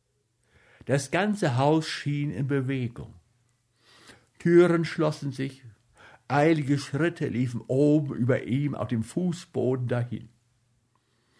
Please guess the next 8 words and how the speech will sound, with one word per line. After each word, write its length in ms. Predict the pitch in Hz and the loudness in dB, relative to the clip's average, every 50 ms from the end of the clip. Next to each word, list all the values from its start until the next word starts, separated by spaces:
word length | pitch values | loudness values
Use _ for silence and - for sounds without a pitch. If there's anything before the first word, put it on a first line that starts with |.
| _ _ _ _ _ _ _ _ _ _ _ _ | _ _ _ _ _ _ _ _ _ _ _ _
Der 140 | - 135 127 | 2 2 2
Preuße 600 | 123 - - 135 131 139 160 170 170 170 - 160 | 2 0 2 4 6 6 6 4 2 2 0 2
lauschte 800 | 131 117 110 123 135 147 147 - - - - - - - - - | 2 4 4 4 4 2 0 -4 -8 -6 -4 -4 -4 -4 -4 -2
ängstlich 540 | 139 156 165 156 - - - 151 - - | 0 0 0 -2 -6 -8 -8 -8 -6 -6
auf 100 | - 120 | -6 -6
die 140 | 120 - 107 | -6 -6 -8
verschiedenen 680 | - - 117 113 - - - 151 151 131 123 139 127 117 | -4 -4 -4 -4 -4 -6 -6 -6 -6 -6 -4 -4 -4 -2
Geräusche. 600 | 101 107 104 98 104 98 82 78 87 - - - | -2 -2 -2 -2 -2 -2 -4 -6 -8 -12 -16 -20